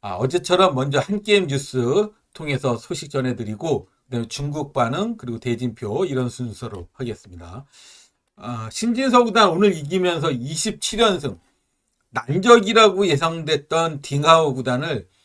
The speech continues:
어떻게 보면 아주 가볍게 이겼습니다. 아, 난적이라고 이제 예상을 하셨던 분들의 이거는, 의견은 이거죠. 딩하오 구단한테 신진서 구단이 진 적도 있다. 아, 진 적도 있다라는 표현 좀 재밌는데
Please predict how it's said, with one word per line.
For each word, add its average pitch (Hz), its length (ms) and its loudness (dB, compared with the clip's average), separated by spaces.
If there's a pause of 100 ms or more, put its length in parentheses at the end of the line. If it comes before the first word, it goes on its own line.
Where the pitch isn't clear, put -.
(140)
어떻게 151 300 -12
보면 156 200 -2
아주 151 240 2
가볍게 233 480 2
이겼습니다. 131 640 -4 (460)
아, 131 340 -4
난적이라고 214 960 6
이제 180 240 0
예상을 190 340 2
하셨던 196 360 2
분들의 180 300 0
이거는, 151 500 -4
의견은 170 340 0
이거죠. 131 460 -4 (400)
딩하오 202 580 8
구단한테 175 640 4
신진서 208 460 0
구단이 170 340 -6
진 185 280 2
적도 208 320 4
있다. 139 380 -4 (800)
아, - 140 -20
진 139 180 -2
적도 214 260 4
있다라는 165 460 0
표현 170 220 -6
좀 143 160 -4
재밌는데 117 680 -8